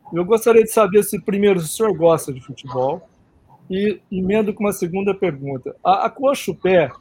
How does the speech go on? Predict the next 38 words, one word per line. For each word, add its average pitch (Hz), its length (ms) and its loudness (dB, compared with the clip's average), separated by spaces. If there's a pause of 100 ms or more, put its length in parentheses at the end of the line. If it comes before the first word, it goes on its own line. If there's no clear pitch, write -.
(380)
ela 180 420 6 (120)
tem 214 200 2
algum 185 320 -2
projeto 170 560 0
de 156 160 -8
marketing, 165 400 0
espor-, 151 400 -6
um 156 420 -8
marketing 214 440 0
que 180 80 -6
ela 170 140 2
possa 180 360 -2
investir? 151 600 -6 (360)
Por 175 100 0
exemplo, 165 280 0
a 156 40 2
gente 175 260 -4
tem 185 140 0
a 165 60 4
Sociedade 165 540 0
Esportiva 165 380 -4
Guaxupé, 156 600 0
em 156 60 -2
Guaxupé, 156 480 0
que 175 80 -10
é 175 40 0
um 165 100 -2
time 175 320 -6
histórico 170 640 0
da 156 120 0
cidade, 151 540 0 (420)
já 160 120 2
deu 175 160 2
muitas 185 320 0
alegrias 165 520 0
pra 160 140 -6
região 160 480 -4
toda, 165 380 -6